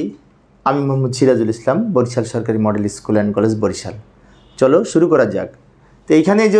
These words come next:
লক্ষ্য করি, নিম্নে শুধুমাত্র ন্যান্ড গেট দ্বারা হাফ অ্যাডার বাস্তবায়ন করে দেখানো হলো। আমরা জানি হাফ অ্যাডারের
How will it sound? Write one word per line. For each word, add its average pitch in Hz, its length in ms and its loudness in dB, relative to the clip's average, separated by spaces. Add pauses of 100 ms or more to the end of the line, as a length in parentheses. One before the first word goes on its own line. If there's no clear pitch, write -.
লক্ষ্য 190 240 0
করি, 175 120 4 (160)
নিম্নে 190 320 4
শুধুমাত্র 175 320 2 (120)
ন্যান্ড 143 240 0
গেট 143 160 2
দ্বারা 143 240 4
হাফ 131 120 0
অ্যাডার 135 240 2
বাস্তবায়ন 123 440 0
করে 120 120 4 (100)
দেখানো 113 340 0
হলো। 131 160 4 (540)
আমরা 180 160 2 (100)
জানি 165 280 2 (600)
হাফ 160 240 0
অ্যাডারের 190 380 4